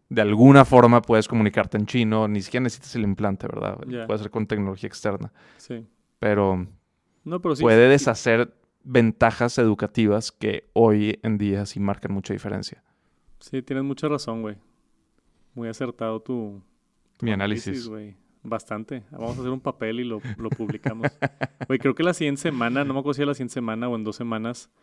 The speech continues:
Speaker 2: este, hablé con Mateus Rusarín. ¿Sabes quién es?
Speaker 1: Ajá.
Speaker 2: ¿Sí sabes quién es?
Speaker 1: Sí.
Speaker 2: Ah, qué cool. Él vino,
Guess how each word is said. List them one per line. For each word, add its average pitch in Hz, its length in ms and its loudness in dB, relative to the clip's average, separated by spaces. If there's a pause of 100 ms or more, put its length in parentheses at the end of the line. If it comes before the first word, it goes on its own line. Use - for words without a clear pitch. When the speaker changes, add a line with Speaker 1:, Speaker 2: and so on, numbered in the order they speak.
(540)
Speaker 2:
este, 107 540 -8 (480)
hablé 117 300 -4
con 123 800 -4
Mateus 117 600 -4
Rusarín. 120 440 -4
¿Sabes 110 200 -8
quién 127 160 -6
es? - 240 -10
Speaker 1:
Ajá. 113 300 -4 (920)
Speaker 2:
¿Sí 135 80 -8
sabes 170 120 -6
quién 190 140 -4
es? 113 160 -8 (340)
Speaker 1:
Sí. 101 360 -4
Speaker 2:
Ah, 139 140 -10
qué 131 120 -10
cool. 143 260 -6 (520)
Él 127 220 -4
vino, 131 640 0